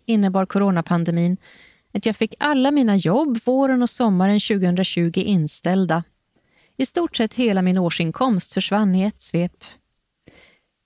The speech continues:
Vi flydde hals över huvud från Frankrike samma dag som landet gick i lockdown och åkte hem till England.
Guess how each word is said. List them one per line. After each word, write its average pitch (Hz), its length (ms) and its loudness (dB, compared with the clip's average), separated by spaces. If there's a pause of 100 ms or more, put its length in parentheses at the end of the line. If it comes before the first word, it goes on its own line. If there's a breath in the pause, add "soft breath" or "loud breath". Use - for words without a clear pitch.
(160)
Vi 302 140 0
flydde 208 400 0
hals 285 480 0
över 214 180 2
huvud 196 500 2
från 180 220 0
Frankrike 190 560 -2
samma 202 320 0
dag 170 160 0
som 185 140 0
landet 185 360 2
gick 185 120 -4
i 175 60 0
lockdown 175 480 -2
och 247 120 0
åkte 269 260 -2
hem 185 180 2
till 165 120 -2
England. 190 460 0